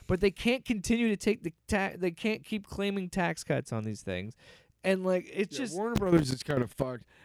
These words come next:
Speaker 2: And because of the strike, which is largely
Speaker 1: they can't write
Speaker 2: their
Speaker 1: the script.
Speaker 2: fault.
Speaker 1: They, they, they got the script done before the strike
Speaker 2: But
Speaker 1: for
Speaker 2: none,
Speaker 1: Superman.
Speaker 2: none of these actors are out doing promo-, promotions for this movie
Speaker 1: They can't
Speaker 2: because
Speaker 1: work.
Speaker 2: they don't want to.
Speaker 1: They can't rehearse. They can't do anything.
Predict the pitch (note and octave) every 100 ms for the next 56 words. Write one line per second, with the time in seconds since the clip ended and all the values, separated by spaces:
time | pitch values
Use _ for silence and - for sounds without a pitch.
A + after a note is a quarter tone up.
0 | - G3+ F#3+ G3+ B3 A#3 F#3+ E3+ - B3
1 | B3+ G3 F#3 E3+ F3+ - F#3+ D#3 B2+ A#2
2 | B2+ C#3+ D3 E3 F#3+ D3 D3+ - F#3 F#3+
3 | F3+ F#3 D3 E3 F3+ G3 B3+ A#3+ G#3 D#3+
4 | D#3+ D#3+ D#3+ _ E3+ D#3 F#3+ - F3 -
5 | G3+ - F#3 E3 D3+ G3 G#3+ F#3+ - E3+
6 | B2 - G#3 F#3+ G#3 A3 A3 F#3+ G3+ G#3+
7 | G#3 G3+ F#3+ F3 G3+ A3 G#3+ G3+ F#3 -
8 | F#3 F#3 F#3 D#3+ F3+ F3+ F#3 F3 F#3+ F#3+
9 | G3 F#3+ D3+ F#3 G3 A3+ A3 F#3 - F#3+
10 | F#3 E3+ G3 A#3+ A3 G#3+ G3+ A3+ G3+ G3
11 | F4+ D#3+ F#3 G3 A3 G#3+ C4 C#4 - B2
12 | E2+ D3+ - A3 F3 E3 C#4 C#4 - F#3+
13 | G#3+ A#3 D4 F4 G3 A#2